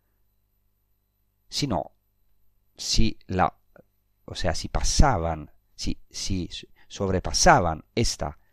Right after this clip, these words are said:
balaustrada, eran pasibles de pena de muerte, se exponían a la muerte si pasaban esta balaustrada. Se encontraron estas inscripciones donde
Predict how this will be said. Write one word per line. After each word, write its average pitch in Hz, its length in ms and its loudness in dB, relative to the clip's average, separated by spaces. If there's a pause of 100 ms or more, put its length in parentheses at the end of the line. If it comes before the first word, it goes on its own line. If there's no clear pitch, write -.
(120)
balaustrada, 90 840 -2 (600)
eran 90 260 0
pasibles 82 680 -2
de 92 120 -2
pena 101 360 2
de 104 140 2
muerte, 110 640 2
se - 160 6
exponían 160 1000 -2
a 131 100 0
la 135 140 4
muerte 143 640 0 (240)
si - 180 6
pasaban 95 560 2
esta 92 260 0
balaustrada. 73 800 -2 (840)
Se - 180 10
encontraron 139 880 0 (160)
estas - 500 4
inscripciones 123 1200 -4 (500)
donde 156 640 2